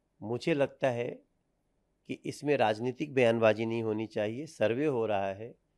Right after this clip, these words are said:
जो सत्य होगा उसको वो स्थान मिल जाएगा।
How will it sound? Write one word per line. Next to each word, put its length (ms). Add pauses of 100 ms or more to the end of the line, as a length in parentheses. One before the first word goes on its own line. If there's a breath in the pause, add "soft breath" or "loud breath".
(200)
जो 240
सत्य 380
होगा 520 (1200)
उसको 320
वो 80
स्थान 320
मिल 220
जाएगा। 480